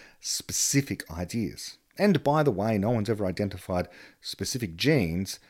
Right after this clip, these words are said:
as causing specific ideas. So that's another matter. So let's keep going. This is a very slow process through this chapter. He then goes on to say, quote,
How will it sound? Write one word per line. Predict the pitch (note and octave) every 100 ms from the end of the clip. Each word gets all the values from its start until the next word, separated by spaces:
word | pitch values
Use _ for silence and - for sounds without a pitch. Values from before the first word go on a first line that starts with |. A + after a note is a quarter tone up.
| _ _ _ -
as | A2+
causing | - D#3+ E3 F2+ E2+ -
specific | - - - - G2+ F2+ E2
ideas. | E2 D#2 C3+ - - - _ -
So |
that's | E2 F#2
another | F2+ F2
matter. | C#2 - - _ _
So | -
let's | A2 -
keep | G#2 F2
going. | C#2+ C#2+ E2+
This | E2+
is | E2+
a | E2
very | F2+ A#2 A#2 A2+ G#2+
slow | G2 - F#2+
process | F2+ F#2 - F2+
through | - D#2+
this | D2+
chapter. | - D2 - - - - -
He | A#2+
then | G#2+ G#2
goes | G2 F#2+
on | F#2
to | D#2+
say, | D#2 -
quote, | - F#2+